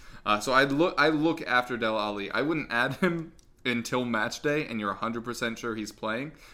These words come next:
But if he's still at this four point nine, and Eriksen's injury might be a little iffy going forward, uh, I definitely think he'd be rosterable.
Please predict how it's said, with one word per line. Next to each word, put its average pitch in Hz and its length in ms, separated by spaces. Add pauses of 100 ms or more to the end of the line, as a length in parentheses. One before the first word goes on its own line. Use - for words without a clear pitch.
But 127 100
if 127 80
he's 143 140
still 135 160
at 110 60
this 120 140
four 135 220
point 123 260
nine, 113 380
and 104 140
Eriksen's 110 440
injury 113 240
might 110 180
be 113 80
a 110 40
little 110 220
iffy 117 300
going 107 240
forward, 120 440 (380)
uh, 107 40
I 104 280
definitely 104 420
think 101 220
he'd 104 220
be 104 120
rosterable. 101 720